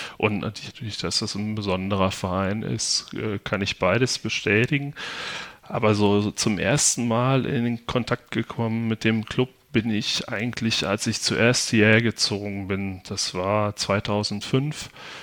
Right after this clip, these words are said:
Da bin ich nach Vitoria-Gasteiz gezogen. Das ist die Haupt-, Hauptstadt des Baskenlandes hier. Und da habe ich in der W G zusammen gewohnt mit einem, ähm, glühenden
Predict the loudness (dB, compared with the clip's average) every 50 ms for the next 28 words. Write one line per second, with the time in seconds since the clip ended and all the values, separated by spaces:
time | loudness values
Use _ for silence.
0 | -16 -16 -18 -18 -20 -20 -12 -4 -2 0 2 2 2 2 2 0 -2 -4 -2 0
1 | 0 -2 0 0 0 2 4 4 4 6 6 4 4 4 2 0 0 2 2 2
2 | 2 2 0 -2 -4 -4 -4 -2 -2 0 0 0 -2 -2 -2 -2 -4 -2 -2 -2
3 | -2 -2 -2 -2 -2 -2 -2 -4 -6 -12 _ -6 -4 -2 -2 0 0 0 0 0
4 | -2 -6 -4 -4 -4 -2 -2 -4 -4 -4 -4 -4 -2 -2 -2 -4 -4 -4 -6 -6
5 | -6 -4 -4 -4 -4 -4 -6 -4 -4 -2 0 0 2 2 4 4 4 6 6 6
6 | 6 6 6 6 6 8 8 8 6 6 4 0 -2 -2 0 0 0 0 0 0
7 | 0 0 0 -2 -2 -4 -4 -4 -4 -2 -2 -2 0 0 2 2 2 2 2 0
8 | 0 -2 -2 -2 -4 -4 -2 -2 -2 0 0 0 -2 -2 -4 -6 -4 0 2 2
9 | 4 2 2 2 0 0 2 2 2 2 2 0 -2 -4 -6